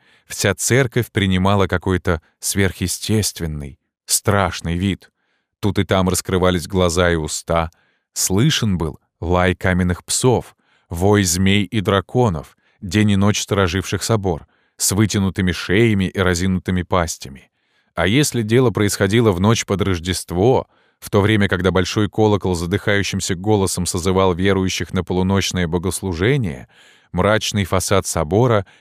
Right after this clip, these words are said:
принимал такой вид, точно он своим порталом,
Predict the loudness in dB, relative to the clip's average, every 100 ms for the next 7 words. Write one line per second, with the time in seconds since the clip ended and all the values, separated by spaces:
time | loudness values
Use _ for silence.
0 | _ 0 2 4 2 2 0 -2 0 0
1 | 0 -2 -4 -6 _ _ _ _ 0 0
2 | 0 -2 0 -2 0 0 0 0 -4 0
3 | 0 0 -2